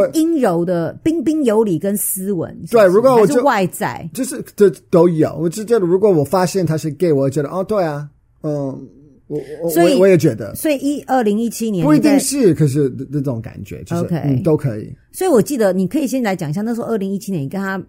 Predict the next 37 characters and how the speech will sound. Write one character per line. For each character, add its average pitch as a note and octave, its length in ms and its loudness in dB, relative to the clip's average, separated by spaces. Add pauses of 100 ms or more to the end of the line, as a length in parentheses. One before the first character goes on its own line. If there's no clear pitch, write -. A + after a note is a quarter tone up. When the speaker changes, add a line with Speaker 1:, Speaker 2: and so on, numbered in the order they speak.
Speaker 1:
拍 F#3+ 200 -6
广 D3 240 -4
告 E3 180 -6
的 D3+ 100 -4
时 D#3 100 -10
候， F3 80 -4
就 A3+ 80 -6
是 G#3+ 80 -6
有 D#3 80 -6
一 G#3 100 -8
堆， G3 140 -6
你 F3+ 60 -2
们 F#3 100 -2
都 C4 100 -2
是 B3+ 80 -6
临 F3+ 160 -2
时 F3 200 -8
演 C#3+ 160 -4
员 B2+ 160 -10
嘛， - 180 -10 (380)
请 G#3 180 0
问 D#4+ 100 -2
一 C#4 40 -2
下， C4+ 100 -2
你 G3 100 -2
们 D#3+ 100 -2
在 A3 120 -2
stand G3 300 -4
by F#3 100 -4
的 D#3 100 -2
时 D#3 60 -2
候 D#3 60 -2
看 G3 180 -4
得 D#3 60 -2
到 D3 160 -2
他 A#2 280 -8
吗？ G2 240 -14